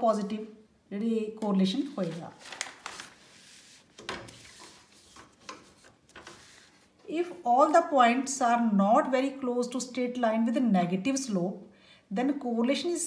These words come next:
said to be low degree of negative correlation। ਸੇਮ ਉਸੇ ਤਰ੍ਹਾਂ ਹੀ ਆ, ਉਹ ਪੋਜ਼ਿਟਿਵ ਦੇ ਉੱਤੇ ਸੀ, ਇਹ ਨੈਗੇਟਿਵ ਜਿਹੜੀ ਕਰਵ ਹੈ, ਉਹਦੇ ਨੇੜੇ ਵ-, ਅਹ, ਦੂਰ ਬਣਦੇ ਆ, ਨੇੜੇ ਨਹੀਂ ਬਣਦੇ, ਉਸ ਤੋਂ ਦੂਰ ਦੂਰ ਕ-, ਬਣਦੇ ਆ, ਪੁਆਇੰਟਸ ਪਲਾਟ ਕਰਾਂਗੇ ਜਦੋਂ,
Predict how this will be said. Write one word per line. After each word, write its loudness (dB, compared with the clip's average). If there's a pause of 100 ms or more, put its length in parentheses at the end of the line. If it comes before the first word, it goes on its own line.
said 2
to -2
be -2 (420)
low 2 (120)
degree 0
of -2
negative -2
correlation। -8 (480)
ਸੇਮ 0
ਉਸੇ -4
ਤਰ੍ਹਾਂ 2
ਹੀ 0
ਆ, 0
ਉਹ 2
ਪੋਜ਼ਿਟਿਵ -2
ਦੇ -2
ਉੱਤੇ -6
ਸੀ, -6
ਇਹ 0
ਨੈਗੇਟਿਵ 0
ਜਿਹੜੀ -2
ਕਰਵ 0
ਹੈ, -4 (360)
ਉਹਦੇ 0
ਨੇੜੇ 4
ਵ-, 4
ਅਹ, 4
ਦੂਰ 2
ਬਣਦੇ 4
ਆ, -2
ਨੇੜੇ -2
ਨਹੀਂ 2
ਬਣਦੇ, 0
ਉਸ -6
ਤੋਂ -2
ਦੂਰ -2
ਦੂਰ -2
ਕ-, -4
ਬਣਦੇ 2
ਆ, -2
ਪੁਆਇੰਟਸ -2
ਪਲਾਟ -2
ਕਰਾਂਗੇ 2
ਜਦੋਂ, -4